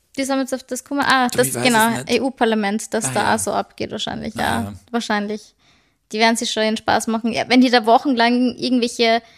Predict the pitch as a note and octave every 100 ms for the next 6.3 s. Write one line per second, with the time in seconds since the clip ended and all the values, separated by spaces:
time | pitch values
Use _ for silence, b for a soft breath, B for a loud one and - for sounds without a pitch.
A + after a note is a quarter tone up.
0 | b b b - - D4 - C#4 B3 A#3+
1 | A#3 - A3+ A3 C4+ B3+ A#3 A#3+ A3 A3+
2 | A3+ A3 - A#3 B3+ B3 A#3+ - - B3
3 | B3 B3 - - A#3+ B3 B3+ C4 - _
4 | _ _ _ _ - - F2+ - D#2+ E2
5 | _ _ _ _ C4 - - B3+ B3 A#3+
6 | - B3 B3